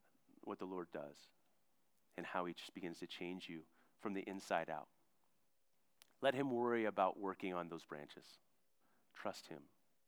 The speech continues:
And for the rest of us, like I said, run hard, trusting the same gospel, the good news that is bringing people into the kingdom of God is the same gospel we need every single day. We need to be reminded that I'm forgiven. We need to be reminded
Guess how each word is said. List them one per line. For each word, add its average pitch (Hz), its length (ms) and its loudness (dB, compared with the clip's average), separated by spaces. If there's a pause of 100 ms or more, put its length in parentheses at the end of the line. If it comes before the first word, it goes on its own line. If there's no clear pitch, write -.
(880)
And 107 100 -8
for 131 100 4
the 123 100 8
rest 135 280 10
of 98 120 4
us, 90 340 0 (1300)
like - 120 -6
I 120 40 -10
said, 120 180 0
run 104 200 0
hard, 110 280 -4 (720)
trusting 120 520 6 (540)
the 113 60 6
same 135 520 8 (360)
gospel, 131 580 10
the 127 100 0
good 127 280 6
news 131 380 8
that 117 240 10 (160)
is 113 140 2
bringing 127 340 6
people 131 380 6
into 120 120 6
the 107 100 6
kingdom 123 300 4
of 113 140 4
God 113 240 12
is 107 80 2
the 110 80 4
same 120 320 4
gospel 110 400 8
we 104 120 4
need 104 240 2
every 101 220 2
single 101 300 -2
day. 92 200 2
We 90 120 -2
need 101 180 2
to 107 60 0
be 104 120 2
reminded 95 380 2
that 90 100 0
I'm 87 100 0
forgiven. 87 480 -4
We 87 100 -6
need 90 200 -2
to 92 60 -4
be 92 80 0
reminded 85 480 0